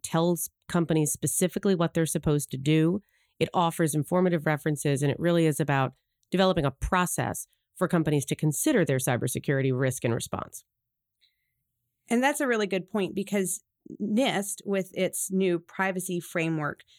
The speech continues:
Speaker 2: effort, is explicitly claiming to model its activity on the much-praised cybersecurity framework. nist has officially launched its privacy framework project. The project is intended to yield a voluntary framework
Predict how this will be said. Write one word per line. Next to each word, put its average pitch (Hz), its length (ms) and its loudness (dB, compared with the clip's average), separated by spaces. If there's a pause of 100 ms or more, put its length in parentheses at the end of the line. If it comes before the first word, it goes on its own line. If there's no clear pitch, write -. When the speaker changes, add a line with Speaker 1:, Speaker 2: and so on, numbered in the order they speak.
(200)
Speaker 2:
effort, 170 480 -2 (400)
is 185 420 2 (280)
explicitly 214 640 0
claiming 170 440 0
to - 120 -4
model 156 600 0
its 170 180 -4
activity 165 640 -2 (200)
on 156 460 0 (120)
the 175 80 2
much-praised 143 600 -2
cybersecurity - 720 -8
framework. - 480 -14 (420)
nist 220 420 2
has 180 240 0
officially 233 500 -2
launched 160 420 -4
its 165 160 -6
privacy 156 420 -4
framework 151 420 -2
project. 151 540 -4 (120)
The 165 140 -6
project 190 440 -2
is 175 120 -4
intended 170 640 -2
to 180 120 -4
yield 160 480 -2 (340)
a 175 100 -2
voluntary 160 680 0
framework 180 500 -2